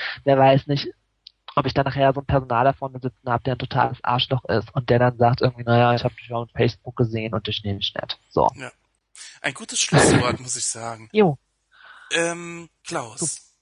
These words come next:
Speaker 2: Äh, ich danke dir, dass du mit mir ein bisschen geredet hast über
Speaker 1: Ja.
Speaker 2: Schwule im Internet.
Speaker 1: Es war wunderbar gewesen, mit dir zu sprechen und, ähm, <laughs> also ich hab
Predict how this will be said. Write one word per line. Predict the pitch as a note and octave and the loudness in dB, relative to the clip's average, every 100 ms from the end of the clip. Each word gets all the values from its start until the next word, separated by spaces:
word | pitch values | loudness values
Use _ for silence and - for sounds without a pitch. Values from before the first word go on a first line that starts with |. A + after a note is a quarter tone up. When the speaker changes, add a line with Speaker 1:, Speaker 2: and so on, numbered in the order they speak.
| _ _ _ _ _ _ - - - _ _ _ _ D#3+ | _ _ _ _ _ _ -20 -20 -20 _ _ _ _ -4
Speaker 2:
Äh, | D3 C#3+ | -4 -6
ich | - - | -10 -10
danke | E3+ G#3+ | -12 -14
dir, | G#3 F#3 F3+ | -20 -18 -18
dass | E3+ D#3 - | -14 -16 -16
du | F3 F3+ F#3 F3+ E3+ _ _ _ | -20 -20 -20 -20 _ _ _ _
mit | _ | _
mir | C3 | -20
ein | |
bisschen | C3 - C3 B2 B2 B2 | -16 -16 -16 -20 -20 _
geredet | A#2+ B2+ D3 C#3+ - | -20 -20 -20 -20 -20
hast | D3 - _ | -18 -18 _
über | B2 A#2+ A#2+ A#2 _ - _ _ _ _ _ _ | _ -20 -20 -20 _ -20 _ _ _ _ _ _
Speaker 1:
Ja. | D#3+ D#3 - - | -4 -4 -8 -8
Speaker 2:
Schwule | - D#3 F#3+ D#3+ | -8 -8 -16 -18
im | A#2+ | -18
Internet. | - E3 - F3 E3 - - - - _ _ _ _ _ | -20 -20 -20 -18 -20 -14 -12 -12 -16 _ _ _ _ _
Speaker 1:
Es | - - | -8 -2
war | D3 | -2
wunderbar | E3+ F3+ D#3+ E3+ | 4 6 6 4
gewesen, | D3+ C#3 C#3+ | 0 -2 -6
mit | D3 D3+ | -8 -6
dir | D3+ | -6
zu | |
sprechen | D#3 - B2+ E3 D3 F3 _ | -8 -6 -6 -6 _ _ _
und, | - D3 D3+ - | -2 0 -2 -2
ähm, | C#3 C#3 C#3+ - | 2 2 -2 0
<laughs> | - - C5+ C5+ - - - F4+ E4+ - F4+ E4+ - - - D#4 C#4 | 2 2 0 -6 -12 -20 -12 -10 -8 -8 -2 -2 0 0 -2 0 0
also | E3 C#3+ | 0 0
ich | |
hab | E3 | -4